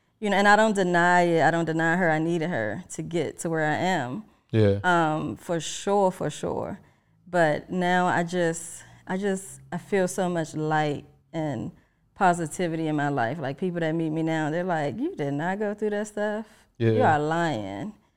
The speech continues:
Speaker 1: Even when I talk to young girls, they always like, "Miss Christina, you don't look like you've been through that." Um, and I, that's the way I want it to be. I don't wanna look like, I mean, I have some of the scars and stuff that I,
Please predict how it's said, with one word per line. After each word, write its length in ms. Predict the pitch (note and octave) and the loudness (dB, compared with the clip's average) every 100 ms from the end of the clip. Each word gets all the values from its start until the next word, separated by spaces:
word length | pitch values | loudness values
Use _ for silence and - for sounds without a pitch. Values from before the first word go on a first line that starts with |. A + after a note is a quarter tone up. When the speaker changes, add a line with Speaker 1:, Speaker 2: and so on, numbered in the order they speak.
| _ _ _ _ _ | _ _ _ _ _
Speaker 1:
Even 280 | E3+ F#3+ G#3 | 0 0 2
when 100 | G3+ | 2
I 80 | F#3 | 2
talk 260 | F3+ G3 F#3 | 2 0 0
to 80 | F#3 | -2
young 220 | E3+ E3+ | 0 0
girls, 320 | F3 F#3 F3+ F3+ | 0 2 2 2
they 100 | F3 | 2
always 300 | F3+ F3+ F3+ | 2 0 0
like, 200 | F3 G3 | -2 -2
"Miss 180 | B3 - | -6 -6
Christina, 480 | C#4+ - C#4+ C#4 | -8 -4 -4 -2
you 100 | C#4 | -2
don't 300 | C4+ C4+ C4 | -2 -4 -4
look 180 | B3 C4+ | -4 -4
like 220 | C4 B3 | -4 -4
you've 100 | A3+ F3+ | -4 -4
been 160 | D#3 | -4
through 140 | - - | -6 -6
that." 300 | A#2 F#2 - _ _ _ _ _ | -6 -8 -12 _ _ _ _ _
Um, 340 | F3 E3+ E3 E3 | -2 2 2 0
and 180 | F3+ F#3+ | -2 2
I, 220 | G#3+ A#3 A3+ | 2 2 2
that's 220 | F#3+ G#3+ | 0 0
the 120 | A#3 | 0
way 100 | A#3 | 2
I 60 | A#3 | 2
want 200 | B3 D4 | 2 0
it 80 | D4 | -2
to 100 | F#3 | -4
be. 180 | E3 E3 | 0 0
I 60 | |
don't 180 | F3 F#3 | 0 -2
wanna 220 | G3 G#3 | -2 -2
look 240 | G3 F#3 F3 | -2 -4 -2
like, 400 | D#3 D3 - - _ _ _ _ | -2 -2 -6 -18 _ _ _ _
I 40 | |
mean, 120 | F3+ F#3 | 0 2
I 60 | G3 | 2
have 200 | F#3 F#3 | 2 0
some 200 | F#3+ F3+ | -2 0
of 80 | |
the 60 | E3+ | -2
scars 460 | E3+ E3+ F3 F#3 F#3 | -2 2 4 2 -2
and 100 | E3+ | -4
stuff 320 | F3+ E3 E3 - _ | -2 -2 -2 -12 _
that 120 | F3 | 2
I, 280 | E3+ D#3+ | 4 4